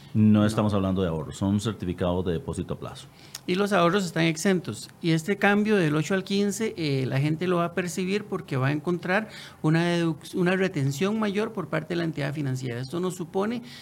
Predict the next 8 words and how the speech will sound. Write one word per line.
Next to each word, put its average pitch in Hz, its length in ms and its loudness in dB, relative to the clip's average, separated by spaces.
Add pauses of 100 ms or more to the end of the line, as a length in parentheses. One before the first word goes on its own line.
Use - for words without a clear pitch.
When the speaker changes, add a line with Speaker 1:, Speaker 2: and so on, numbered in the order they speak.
(140)
Speaker 2:
que 165 140 -2
el 190 100 0
inversionista, 214 1040 -2 (540)
eh, 143 380 0
tenga 185 220 -2
que 196 80 -2
hacer 180 220 0
algo, 143 360 2